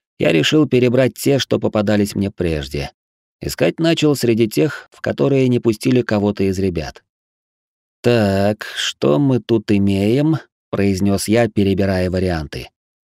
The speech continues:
«Сирота, младенец с заячьей губой, спасибо, не надо, сумасшедший старик-насильник, осужденный на пожизненное заключение».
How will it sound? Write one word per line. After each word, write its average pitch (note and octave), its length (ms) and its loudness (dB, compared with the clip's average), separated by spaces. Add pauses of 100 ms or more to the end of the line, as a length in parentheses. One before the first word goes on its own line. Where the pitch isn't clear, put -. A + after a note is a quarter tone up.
«Сирота, - 880 -2
младенец F2 680 -2
с - 40 -8
заячьей F2 640 -2
губой, F#2 520 0 (260)
спасибо, G2 480 -4
не G#2 140 0
надо, G#2 400 0 (320)
сумасшедший F#2+ 760 0
старик-насильник, A#2 1080 0
осужденный A#2 720 0
на A#2+ 180 0
пожизненное A2 800 0
заключение». D#2 880 -2